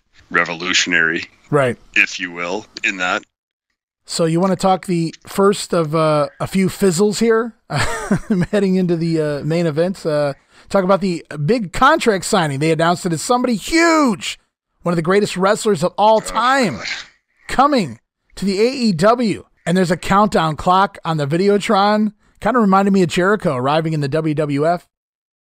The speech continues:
Speaker 2: And who is
Speaker 1: Yeah.
Speaker 2: it? It's, uh, one of your boys.
Speaker 1: Yeah, one of my parking lot guys.
Speaker 2: <laughs> Christian
Speaker 1: Christian
Speaker 2: Cage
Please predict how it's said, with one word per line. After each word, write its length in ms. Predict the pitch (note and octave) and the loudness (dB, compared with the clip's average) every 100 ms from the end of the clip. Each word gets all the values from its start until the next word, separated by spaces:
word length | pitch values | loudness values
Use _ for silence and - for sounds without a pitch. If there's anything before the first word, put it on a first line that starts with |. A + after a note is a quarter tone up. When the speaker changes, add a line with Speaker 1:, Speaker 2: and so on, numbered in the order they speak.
| _ _ | _ _
Speaker 2:
And 160 | - C#3 | -6 -2
who 140 | F3+ B3 | 2 2
is 140 | D#4+ F#4 | 2 0
Speaker 1:
Yeah. 80 | |
Speaker 2:
it? 60 | F#4+ _ - - | -2 _ -20 -18
It's, 140 | - | -6
uh, 140 | E3 E3 | -2 0
one 100 | F3 | 2
of 60 | A3+ | 2
your 80 | |
boys. 580 | G3 A3 F4+ C#4+ - - _ _ _ _ _ _ - | 4 2 2 -2 -6 -10 _ _ _ _ _ _ -2
Speaker 1:
Yeah, 300 | G#2+ D3+ F3 - | 0 0 -2 -12
one 100 | G2+ | -12
of 60 | A2 | -6
my 260 | G#2+ G2 F#2+ | -4 -4 -4
parking 280 | B2 - B2+ | -6 -6 -6
lot 160 | F#2+ | -8
guys. 280 | - D#2 - _ _ _ _ _ _ | -8 -12 -12 _ _ _ _ _ _
Speaker 2:
<laughs> 80 | A3+ - B3 - - - _ _ _ _ _ _ _ _ | -8 -6 -8 -8 -10 -12 _ _ _ _ _ _ _ _
Christian 580 | - A3 C4+ - D4 C4 | -2 0 0 -2 0 0
Speaker 1:
Christian 240 | B3+ - | 0 2
Speaker 2:
Cage 720 | B3+ D4+ D#4 C4 E3+ - - | 4 4 2 2 0 -4 -6